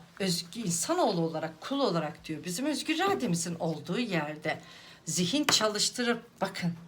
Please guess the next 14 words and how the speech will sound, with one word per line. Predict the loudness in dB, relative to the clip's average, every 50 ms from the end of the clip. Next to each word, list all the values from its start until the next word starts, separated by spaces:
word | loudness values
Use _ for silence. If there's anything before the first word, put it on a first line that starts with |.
| -20 -20 -10 -6
görüyor | -4 -2 -2 -2 -2
musunuz? | -2 -2 -4 -6 -6 -8 -8 -6
Buranın | -2 -2 -2 0 0
üstüne | -2 -2 -4 -6 -6 -6 -6 -4 -4
düştü, | -4 -4 -6 -6 -6 -6 -4 -4
bakın. | -4 -6 -6 -8 -10 -10 -12 -18 -20 -20 -20 -20 -20 -20 -20 -20 -20 -20 -20 -20 -20 -20 -20 -20 -20 -20 -14 -10 -10 -10 -10 -12 -20 -20 -20 -18 -16 -16 -16 -16 -18 -12 -2 2
Ailenin | 6 6 6 6 6 4 2 0 0
üzerine | 0 -2 0 0 0 0 0 -2 -2
düştü. | -2 -2 -2 -2 -4 -4 -4 -6 -6 -6 -6 -8 -12 -14 -20 -20 -20 -20 -12 -6
O | -4 -4 -2
kadar | 0 2 4 6 6 6 4 2 -4
ki | -6 -6 -6 -4
diyor, | -4 -2 0 2 2 0 0 -2 -6 -12 -18 -20 -20 -20 -20 -20 -20 -20 -20 -20 -20 -20 -20 -20 -20 -20 -20 -20 -20 -20 -20 -20 -20 -20 -20 -20 -20 -20 -20 -20 -20 -20 -20 -20 -20 -20 -20 -20 -20 -12 -6
kılıç, | -2 0 2 2 4 4 4 2 2 2